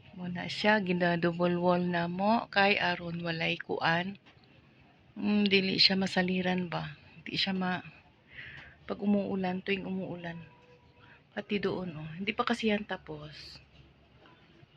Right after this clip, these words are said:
Uma-, pumapasok yung tilamsik ng mga ano, ng ulan. So, ito na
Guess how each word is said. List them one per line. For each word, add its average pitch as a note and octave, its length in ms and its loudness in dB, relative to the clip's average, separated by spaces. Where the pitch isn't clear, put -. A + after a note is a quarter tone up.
Uma-, F#3+ 400 0
pumapasok G3+ 800 0
yung F#3 140 2
tilamsik F#3+ 480 -2
ng F#3 160 -2
mga F3+ 400 0
ano, F3 320 -2
ng F3 240 0
ulan. E3+ 560 2
So, - 240 -12
ito G#3 400 0
na G3+ 320 4